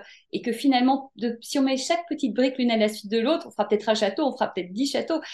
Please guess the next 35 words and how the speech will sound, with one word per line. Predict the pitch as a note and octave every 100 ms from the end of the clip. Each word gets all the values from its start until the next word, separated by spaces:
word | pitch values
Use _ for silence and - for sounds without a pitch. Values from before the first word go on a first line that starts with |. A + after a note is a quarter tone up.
| - -
mais | A#3
le | A#3+
plus | - B3
important, | C4 B3 A#3 D#4+
c'est | D#4
re-, | A3+ A3
de | A3
revenir | G#3+ G#3+ A#3 C4 D#4
à | A3 - - - _
ce | -
qu'on | D#4 D4
a |
envie | C#4 C4+
de | -
faire | C4
ici | C4 - C4
et |
maintenant | A#3+ A3+ C4+ D4+ -
et | -
arrêter | G#3 G#3+ A3+ C4
de | D#4
se | B3+
mettre | A3+ A3+
la | G#3
pression | G#3+ G#3+ C4+
sur | -
les | G#3+
gros | - - C#4+ D4+
objectifs, | B3+ G#3 A3+ A3+ G#3+ - _
ce | -
que | C4+
tu | C4 D#4+
as | D#4+
fait | C#4
finalement. | C4+ A3+ F#3 F#3 E3 -